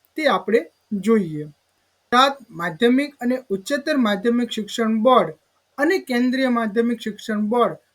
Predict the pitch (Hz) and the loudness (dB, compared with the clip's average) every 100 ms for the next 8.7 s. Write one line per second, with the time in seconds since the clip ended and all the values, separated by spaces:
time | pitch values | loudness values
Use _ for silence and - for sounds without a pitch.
0 | _ _ 156 202 240 220 165 165 233 294 | _ _ -6 -2 0 -2 -2 0 2 2
1 | 349 339 302 302 254 254 - 214 220 226 | 0 2 2 2 0 0 -2 -2 0 0
2 | 220 226 202 165 165 175 240 269 269 _ | -2 -4 -6 -6 -4 0 0 0 -4 _
3 | 214 214 220 - 202 - 254 233 220 226 | -8 -8 -8 -12 -14 -6 -2 -2 -2 -2
4 | 226 240 185 165 240 240 233 220 240 220 | -4 -6 -10 -2 -2 -2 -6 -6 -6 -6
5 | 175 165 262 269 - 226 220 208 208 302 | -8 -4 -2 -2 -4 -4 -2 -2 2 4
6 | 277 208 _ _ _ - 240 240 208 220 | 4 0 _ _ _ -2 0 2 0 0
7 | 214 220 190 175 196 185 180 180 240 302 | -2 -2 -2 -2 -4 -4 -6 -4 -4 -6
8 | _ _ _ 170 185 214 | _ _ _ -6 -4 0